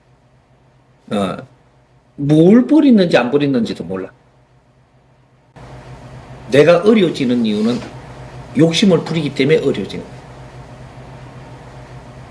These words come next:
욕심을 안 부리면 절대 어려움은 오지 않겠고 자연의 법칙으로 운영된다. 그 욕심이 무엇인지를 우리가 지금 뭔가를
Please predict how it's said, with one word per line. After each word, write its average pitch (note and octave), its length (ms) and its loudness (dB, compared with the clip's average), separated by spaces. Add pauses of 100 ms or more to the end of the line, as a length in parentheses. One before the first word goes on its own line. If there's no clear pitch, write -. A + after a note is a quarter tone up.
(360)
욕심을 G3 460 4
안 C3 200 -4
부리면 D3+ 380 -2 (340)
절대 D#4+ 520 4
어려움은 F#3 420 0
오지 - 260 -4
않겠고 - 540 -6 (600)
자연의 D3 380 2
법칙으로 F#3 480 0
운영된다. F2 500 -6 (1900)
그 F#3+ 200 2
욕심이 D#3+ 380 0
무엇인지를 A#2+ 800 0
우리가 A2 340 0
지금 G2+ 200 -6 (460)
뭔가를 B2 560 0